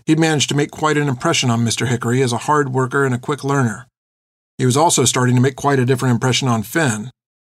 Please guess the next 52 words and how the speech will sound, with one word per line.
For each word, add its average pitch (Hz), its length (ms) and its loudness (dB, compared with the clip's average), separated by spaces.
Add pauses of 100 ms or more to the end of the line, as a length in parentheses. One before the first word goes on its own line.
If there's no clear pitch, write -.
(260)
The 120 80 -2
hard 156 240 2
work 151 200 2
had 120 140 -2
changed 147 320 0
the 127 60 0
boy 139 320 2
of 120 80 2
a 120 60 2
year 139 260 4
ago 120 260 2
into 123 200 2
a 120 40 0
darkly 143 480 -2
tanned 131 460 -2
and 120 140 -4
tightly 139 360 -4
muscled 123 460 0
young 127 260 0
man. 120 360 -2 (840)
And 143 100 -4
some 196 240 2
days, 135 300 2
Finn 180 300 0
found 147 220 0
herself 135 300 2
sneaking 160 400 -4
out 139 180 0
to 127 60 -6
the 127 80 0
work 151 260 -2
site 120 340 -2
not 147 200 -2
to 135 60 -8
see 151 180 -2
how 127 100 2
the 117 120 0
chapel 170 420 -2
was 120 160 -2
coming 123 260 0
along, 113 500 -2 (320)
so - 160 -2
much 147 260 0
as 131 140 0
to 127 80 -2
watch 123 320 0
Peter 156 300 2
work 117 240 0
bare-chested 127 680 -2
in 120 100 -4
the 107 80 -2
sun. 120 500 -4